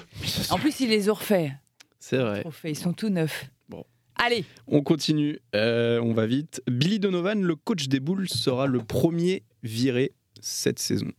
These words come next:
Speaker 3: Le premier coach viré.
Speaker 2: Euh, attention à Taylor Jenkins,
Speaker 1: <laughs> C'est
Speaker 2: euh,
Speaker 1: dégueulasse de rentrer dans ces trucs-là. Mais c'est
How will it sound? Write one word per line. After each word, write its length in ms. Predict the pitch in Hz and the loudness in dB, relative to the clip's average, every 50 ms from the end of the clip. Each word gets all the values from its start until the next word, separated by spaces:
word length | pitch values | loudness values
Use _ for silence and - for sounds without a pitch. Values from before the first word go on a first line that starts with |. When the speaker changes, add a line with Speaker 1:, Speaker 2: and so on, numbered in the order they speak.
| _ _ - | _ _ -8
Speaker 3:
Le 80 | - | -8
premier 280 | - - - 123 117 110 | -6 -2 0 0 0 0
coach 160 | - 117 110 | 0 -2 -4
viré. 200 | 98 110 - - | -4 -6 -10 -8
Speaker 2:
Euh, 320 | 165 180 202 233 247 240 | -4 -2 -2 0 0 0
attention 540 | 202 190 185 - 220 226 214 - - 277 269 | -2 -4 -4 -6 -6 -6 -6 -6 -4 -4 -2
à 120 | 240 214 196 | -2 -2 -4
Taylor 480 | - - - 285 277 269 269 269 254 247 | -4 -6 -4 -2 -2 0 0 0 -2 0
Jenkins, 420 | 202 208 240 233 220 - - 262 269 370 | 0 0 0 0 0 0 2 2 2 2
Speaker 1:
<laughs> 160 | - - - - | 0 -2 -2 -2
C'est 240 | 190 175 170 165 | 0 0 2 2
Speaker 2:
euh, 40 | 165 | 0
Speaker 1:
dégueulasse 600 | 165 85 87 82 82 82 78 78 80 80 71 64 | 0 0 0 2 2 2 4 4 2 2 0 -2
de 80 | 64 62 | -4 -6
rentrer 340 | 60 65 62 - - 67 62 | -4 -6 -6 -8 -8 -8 -6
dans 140 | 62 58 | -4 -4
ces 180 | 57 - 62 64 | -4 -4 -6 -8
trucs-là. 420 | - - 58 55 53 - - 53 50 52 50 50 - - - | -8 -8 -10 -10 -10 -10 -10 -10 -8 -8 -10 -12 -14 -14 -12
Mais 120 | 62 64 65 | -12 -8 -6
c'est 180 | - - 80 | -4 -4 -4